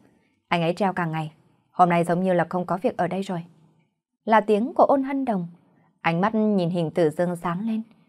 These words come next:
anh lộ ra ánh mắt hưng phấn, dùng giọng điệu hưng phấn trả lời. "A Uyên à, em gái này muốn theo đuổi cậu nhưng không đuổi tới sao?"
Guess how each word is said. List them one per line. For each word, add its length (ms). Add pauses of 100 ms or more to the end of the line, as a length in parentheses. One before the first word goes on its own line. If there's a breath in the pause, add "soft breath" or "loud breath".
(260 soft breath)
anh 240
lộ 140
ra 160
ánh 240
mắt 140 (140)
hưng 180
phấn, 300 (480 soft breath)
dùng 280
giọng 180
điệu 220
hưng 160
phấn 240
trả 180
lời. 220 (920)
"A 160
Uyên 180
à, 160 (560)
em 160
gái 120
này 180
muốn 160
theo 140
đuổi 140
cậu 240 (200)
nhưng 160
không 160
đuổi 140
tới 180
sao?" 200